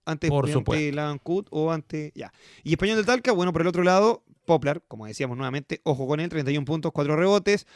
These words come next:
Speaker 1: once puntos para el Tachuela Bravo, catorce para, para Mavi Berry, el extranjero del equipo de Español de Talca,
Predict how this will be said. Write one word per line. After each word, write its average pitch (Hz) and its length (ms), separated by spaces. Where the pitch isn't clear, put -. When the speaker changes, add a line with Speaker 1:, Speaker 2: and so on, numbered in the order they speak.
Speaker 1:
once 202 260
puntos 190 220
para 165 160
el 151 80
Tachuela 180 400
Bravo, 196 340
catorce 170 440
para, 170 200
para 156 300
Mavi 196 460
Berry, 196 320
el 190 80
extranjero 175 540
del 170 220
equipo 170 460
de 165 80
Español 156 300
de 160 80
Talca, 214 500